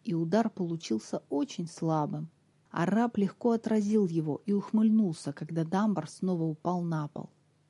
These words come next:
Пробовать напасть еще раз не было смысла.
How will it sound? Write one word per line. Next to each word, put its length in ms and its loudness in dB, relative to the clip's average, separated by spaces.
Пробовать 540 4
напасть 560 0
еще 460 -2
раз 280 -4
не 160 2
было 220 2
смысла. 720 -6